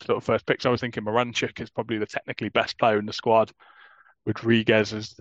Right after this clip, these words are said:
had experience of taking penalties for Switzerland, but yeah, um, Tony stepped up and yeah, very good penalty. I don't think he sort of broke his, broke his drought of scoring at home from the, from the penalty spot. He missed a,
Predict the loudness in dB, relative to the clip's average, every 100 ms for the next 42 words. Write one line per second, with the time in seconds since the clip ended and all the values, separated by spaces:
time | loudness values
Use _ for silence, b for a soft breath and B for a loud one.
0 | -8 -4 -4 -4 -2 -2 -4 -6 -4 -4
1 | -2 -2 -2 -8 -8 -4 -2 2 2 2
2 | 0 0 2 2 b b b b _ -2
3 | 0 0 -2 -8 -4 -2 -4 -12 0 0
4 | 2 0 -2 -2 2 2 2 _ -6 -4
5 | 2 2 2 0 -8 -2 0 0 -2 -2
6 | -2 -2 -2 -2 -4 -2 -2 -4 -8 -16
7 | -10 -10 -12 -20 _ _ -6 -6 -6 -16
8 | _ _ _ 0 2 0 -6 -10 _ _
9 | 0 0 -4 2 4 4 0 -6 -2 -2
10 | -2 -2 -2 -4 -8 -8 -8 -10 -12 -6
11 | 0 0 0 0 0 0 -4 -8